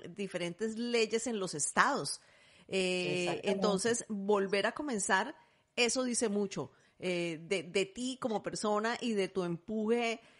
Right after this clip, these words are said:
Speaker 1: eh, como profesional.
Speaker 2: Sí, bueno, la verdad es que, eh,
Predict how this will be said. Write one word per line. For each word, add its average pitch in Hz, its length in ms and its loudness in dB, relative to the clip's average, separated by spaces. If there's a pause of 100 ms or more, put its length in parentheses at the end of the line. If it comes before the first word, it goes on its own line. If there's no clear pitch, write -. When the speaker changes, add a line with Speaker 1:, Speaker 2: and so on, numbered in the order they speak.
(120)
Speaker 1:
eh, 165 400 -6 (280)
como 196 260 2
profesional. 185 840 0 (1400)
Speaker 2:
Sí, - 420 -6
bueno, 240 260 6
la 202 120 8
verdad 196 400 6
es - 60 -8
que, 214 640 6
eh, 156 600 -2